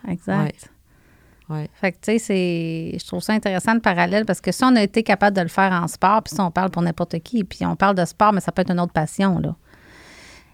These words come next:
Speaker 1: Euh, si on est capable d'être discipliné dans une passion quelconque, un hobby ou peu importe, parce qu'on gagnait pas notre vie, là,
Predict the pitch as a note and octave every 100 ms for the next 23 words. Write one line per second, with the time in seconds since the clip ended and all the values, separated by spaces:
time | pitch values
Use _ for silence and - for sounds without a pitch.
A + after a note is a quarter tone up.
0 | _ - F3+ E3+ E3 - - G#3+ G3 -
1 | G3+ B3 B3 F3 F3+ - - F#3 F3 F#3
2 | A3 F#3 E3 D#3+ E3+ E3+ - D#3+ - F#3
3 | F#3+ D#3+ D3 D3+ F3 A3 E3 - F3+ D#3+
4 | E3 E3+ G#3+ F#3 D#3+ - E3 D#3 F#3 B3
5 | - - - - - F3 E3 E3 D3 E3+
6 | E3+ D#3+ D#3+ B3+ C4 C4+